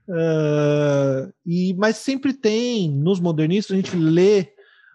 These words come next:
os, os seus, ah, manifestos, o seu pensamento, sempre tem uma visão de mundo. E essa visão de mundo, tanto aqueles que são, tão mais próximos,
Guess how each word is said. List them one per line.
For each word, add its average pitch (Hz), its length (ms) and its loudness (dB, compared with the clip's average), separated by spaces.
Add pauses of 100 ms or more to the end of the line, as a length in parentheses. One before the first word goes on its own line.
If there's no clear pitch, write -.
(120)
os, 147 800 -2
os 139 220 -8
seus, 143 840 -2
ah, 143 180 -2
manifestos, 143 1080 -2
o - 40 -18
seu 156 120 -6
pensamento, 151 680 -4
sempre 196 340 -4
tem 208 160 -2
uma 202 100 0
visão 196 420 0
de 202 140 0
mundo. 131 400 0 (760)
E 156 180 4
essa 202 240 2
visão 190 340 2
de 165 120 0
mundo, 165 760 2 (560)
tanto 254 300 0
aqueles 214 360 -2
que 196 120 -8
são, 170 540 -2 (120)
tão 160 140 0
mais 175 240 0
próximos, 156 760 -4